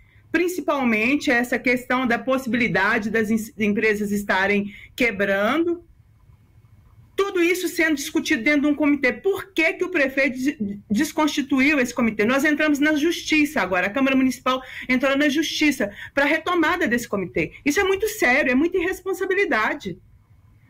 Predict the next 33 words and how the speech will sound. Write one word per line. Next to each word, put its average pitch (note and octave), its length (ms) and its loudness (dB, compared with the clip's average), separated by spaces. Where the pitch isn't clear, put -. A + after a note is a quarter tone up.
Porque D4+ 140 -2
aí F#4 180 0
depois, C#4+ 540 0
olha D#4+ 160 0
só E4 140 -4
pra C4 120 -2
você A#3 280 -2
ver, D#3+ 280 -4
é B3+ 80 2
muito F4 260 0
fácil C#4 340 0
jogar B3+ 340 2
a - 20 0
responsabilidade G3+ 760 -2
pra E4+ 140 0
Câmara B3 300 0
Municipal. F#3+ 500 -2
Ele D#4+ 180 2
foi F#4 180 0
dia E4+ 180 2
vinte F#4+ 300 -2
e F4 60 2
um E4 120 2
de D#4 140 0
dezembro B3+ 640 0
e D4 80 2
falou, C#4 320 2
"Estou D4 640 0
enviando C4+ 640 2
um C4 80 2
projeto A#3+ 540 0
pra A3 180 0
Câmara D4 640 0